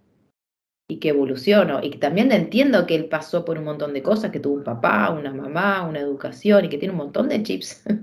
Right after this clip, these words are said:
<laughs> y cosas que limpiar. Entonces, si yo voy desde ese lado, es mucho más, eh, productiva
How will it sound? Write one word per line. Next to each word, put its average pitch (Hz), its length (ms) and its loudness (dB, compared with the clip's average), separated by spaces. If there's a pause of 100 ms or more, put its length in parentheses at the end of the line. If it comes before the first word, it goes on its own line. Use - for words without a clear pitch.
(400)
<laughs> 285 640 -6
y 180 80 0
cosas 175 360 4
que 156 120 2
limpiar. 131 540 -2 (160)
Entonces, 131 480 -4
si 135 100 -2
yo 220 220 6
voy 262 180 8
desde 175 380 4
ese 277 240 2
lado, 147 600 2 (760)
es 254 160 0
mucho 277 340 0
más, 226 460 2 (360)
eh, 156 240 -2
productiva 160 800 2